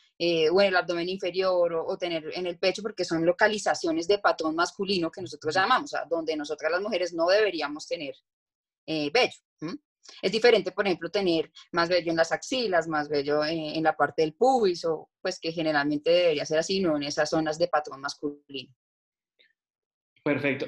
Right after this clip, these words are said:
Speaker 2: Y ahí el, y el tratamiento que se debe realizar, porque es que a veces uno, y ya, pues, mi grupo de edad de pacientes con ovario poliquístico, pues, ya es un, por encima de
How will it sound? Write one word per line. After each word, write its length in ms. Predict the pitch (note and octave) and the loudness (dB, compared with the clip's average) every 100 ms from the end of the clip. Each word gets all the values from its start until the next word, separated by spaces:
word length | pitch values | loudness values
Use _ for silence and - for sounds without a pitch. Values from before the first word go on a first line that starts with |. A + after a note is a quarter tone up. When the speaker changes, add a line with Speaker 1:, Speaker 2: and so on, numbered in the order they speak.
| - | 2
Speaker 2:
Y 160 | E3+ | 4
ahí 520 | E3+ F3+ G#3 - - _ | 6 4 2 -4 -12 _
el, 500 | - G3 G3+ G3+ G3 | -2 2 4 4 2
y 140 | F3 D#3 | 2 4
el 340 | D3+ C#3 - - | 4 0 -4 0
tratamiento 880 | E3 D#3 D3+ D3 E3 F3 F3+ F3+ G3+ | 0 2 2 6 6 6 2 -2 -8
que 120 | G#3 | -8
se 120 | D3+ | -2
debe 140 | B2 C3 | -2 0
realizar, 420 | D3+ C#3 A#2+ - | -2 -2 -6 -10
porque 180 | C3 C3 | -8 -2
es 80 | |
que 80 | F3 | 2
a 40 | F3 | 2
veces 220 | F3 F#3 | 2 -2
uno, 540 | G3 F#3+ G3 - - | -2 0 -2 -4 -12
y 300 | - C3 B2+ | -8 -6 -4
ya, 380 | B2+ A#2 B2 B2 _ _ | -4 -6 -6 -10 _ _
pues, 180 | - C3+ | -6 -4
mi 100 | B2+ | -4
grupo 340 | A#2+ A#2 - D#3 | -4 -8 -2 0
de 80 | C#3+ | 0
edad 240 | A2+ A#2 A#2+ | 0 -4 -6
de 80 | |
pacientes 500 | B2+ C3 A2+ G#2 A2+ | -6 -6 -6 -14 -16
con 160 | - C3+ | -8 -8
ovario 360 | A2 A2 A2+ A2+ | -6 -10 -12 -8
poliquístico, 600 | C#3+ B2 - - - C3+ | -6 -6 -12 -20 -16 -12
pues, 160 | A#2 A2 | -10 -12
ya 60 | |
es 220 | - - C3+ | -16 -14 -8
un, 400 | C3 C3+ C3 - | -6 -4 -6 -8
por 160 | A#2+ | -10
encima 400 | A2 - A2 B2 | -10 -14 -10 -4
de 280 | C#3 C3+ | -2 -2